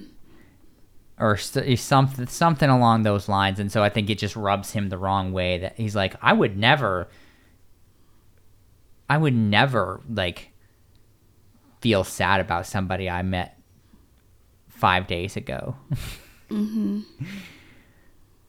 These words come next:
Speaker 1: Which is a little weird, and I think it's a little concerning. So before we move, though, yes or no?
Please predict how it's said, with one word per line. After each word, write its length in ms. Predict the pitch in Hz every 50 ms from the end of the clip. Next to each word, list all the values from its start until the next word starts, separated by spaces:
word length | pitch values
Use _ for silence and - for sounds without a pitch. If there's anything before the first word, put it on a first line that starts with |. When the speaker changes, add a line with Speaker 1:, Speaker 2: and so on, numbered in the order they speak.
| - _ _ _ _ -
Speaker 1:
Which 320 | 175 139 151 147 139 -
is 120 | 160 135 135
a 60 | 143
little 320 | 143 147 170 196 208 202
weird, 240 | 185 185 175 156 139
and 40 | 131 120
I 60 | 123
think 240 | 120 - 147 135 127 127
it's 120 | 120 -
a 60 | 131 127
little 480 | 127 135 135 131 139 143 147 156 160
concerning. 1000 | - - 190 196 185 - - - - 156 143 131 120 110 98 90 87 - - 120 - - _ _ _ _
So 400 | - - 143 131 123 120 120 131 - - _
before 320 | 131 127 117 - - 147 139
we 180 | 131 117 101 - - - - -
move, 380 | - 110 107 101 98 92 -
though, 260 | - 92 90 90 95 - - - - - - -
yes 240 | 160 190 202 -
or 80 | 262 247
no? 500 | 240 247 254 277 269 170 131 120 -